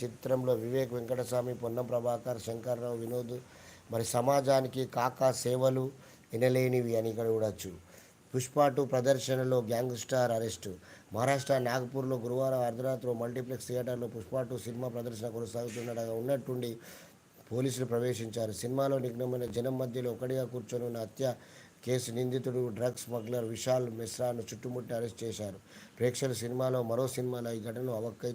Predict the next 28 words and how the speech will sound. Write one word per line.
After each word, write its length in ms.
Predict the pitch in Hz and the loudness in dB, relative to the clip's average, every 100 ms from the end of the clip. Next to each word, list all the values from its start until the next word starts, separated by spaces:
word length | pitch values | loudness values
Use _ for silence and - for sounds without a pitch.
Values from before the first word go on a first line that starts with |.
| 120 | -6
చూస్తూ 220 | 110 120 | -8 -8
ఉండిపోయారు. 840 | 113 113 113 113 98 95 - - - - - - | -6 -6 -4 -4 -4 -8 -16 -20 -20 -20 -20 -2
తర్వాత 340 | 117 131 135 | 4 6 6
సినిమా 340 | 123 123 120 131 | 4 0 0 0
కొనసాగింపునకు 760 | 123 127 117 123 123 123 120 | 0 0 0 0 0 -2 -2
పోలీసులు 500 | 107 107 123 120 120 | -4 -2 -2 -2 -2
అనుమతిచ్చారు. 640 | 117 117 120 110 104 110 98 | -2 -2 -4 -4 -6 -4 -4
గత 220 | 95 113 | -4 -4
పది 260 | 127 123 123 | -2 -2 -2
నెలలు 280 | 127 131 127 | -2 -2 -2
పరారీలో 500 | 117 120 127 123 120 | -2 -2 -2 -2 -2
ఉన్న 180 | 120 | -2
గ్యాంగ్‌స్టార్ 600 | 117 113 120 127 - 123 | -4 -4 -4 -6 -4 -4
విశాల్ 320 | 113 107 127 120 | -4 -4 -4 -4
ఇటీవల 260 | 113 123 | -4 -2
విడుదలైన 400 | 120 117 120 120 107 | -2 -4 -6 -6 -8
పుష్ప 260 | 107 131 | -10 -6
టూ 140 | 131 120 | -6 -6
సినిమాపై 460 | 95 120 123 117 | -6 -6 -4 -4
ఉన్న 140 | 120 113 | -4 -4
ఆసక్తితో 520 | 110 120 - 117 127 - - - - - | -8 -10 -12 -8 -8 -8 -16 -20 -20 -4
థియేటర్కు 380 | 120 135 135 127 | 2 4 4 0
వస్తాడని 460 | 117 - 120 117 117 | -2 2 2 2 -2
తనకు 240 | 113 113 | -2 -4
ముందస్తు 400 | 110 120 131 123 | -4 -2 -2 -2
సమాచారం 520 | 113 117 120 120 117 | -4 -4 -2 -2 -2
అందిందని 380 | 113 113 113 110 | -2 -2 -4 -4
నాగపూర్ 500 | 110 120 131 123 127 | -4 -2 -2 -4 -6